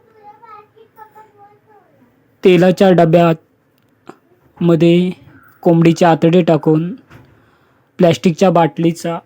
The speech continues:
मोज तयार करून घ्यायचा. तो मोज तेलाच्या डब्यामध्ये लावून घ्यायचा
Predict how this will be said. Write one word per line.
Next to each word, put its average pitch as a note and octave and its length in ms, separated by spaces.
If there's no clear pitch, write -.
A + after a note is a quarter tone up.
मोज E3+ 400
तयार E3+ 220
करून E3+ 280
घ्यायचा. D3 420
तो F#3 120
मोज F3 280
तेलाच्या F3+ 420
डब्यामध्ये E3 720
लावून D#3+ 340
घ्यायचा D3+ 500